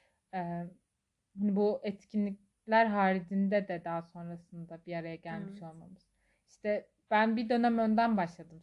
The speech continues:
Speaker 1: senden. Çok büyük bir aşkla aynı, e, stüdyoya başlayalım istedik. Yapamadık, edemedik falan ama o dönem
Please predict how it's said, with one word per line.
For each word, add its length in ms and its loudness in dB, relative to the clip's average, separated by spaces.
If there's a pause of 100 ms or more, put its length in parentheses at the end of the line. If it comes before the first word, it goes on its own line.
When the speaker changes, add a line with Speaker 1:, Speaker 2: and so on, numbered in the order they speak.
Speaker 1:
senden. 500 -8 (220)
Çok 280 -6 (240)
büyük 240 -4
bir 200 6
aşkla 440 0
aynı, 560 4 (180)
e, 300 -2 (300)
stüdyoya 580 2
başlayalım 600 -2
istedik. 560 -12
Yapamadık, 560 -6
edemedik 540 -8
falan 200 -2
ama 220 2
o 80 0
dönem 320 2